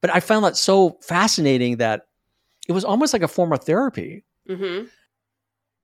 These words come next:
Speaker 1: To read that journey, it's like, yeah, I did that, and I did that, and that happened, and that person did that, and I thought that was an ally, and they weren't, and,
Speaker 2: Mm.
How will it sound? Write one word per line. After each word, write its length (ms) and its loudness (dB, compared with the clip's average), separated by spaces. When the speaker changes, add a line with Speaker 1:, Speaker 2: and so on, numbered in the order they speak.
Speaker 1:
To 160 4
read 340 2
that 200 2
journey, 280 0
it's 120 -4
like, 240 -2
yeah, 360 0
I 60 2
did 220 4
that, 280 4
and 140 -4
I 60 -2
did 220 -2
that, 240 2
and 140 -4
that 160 0
happened, 320 0
and 200 -4
that 300 2
person 280 -4
did 160 2
that, 240 2
and 100 -2
I 80 0
thought 200 2
that 120 4
was 100 -4
an 80 -4
ally, 380 -2
and 100 0
they 120 -2
weren't, 420 0
and, 280 -4
Speaker 2:
Mm. 300 -8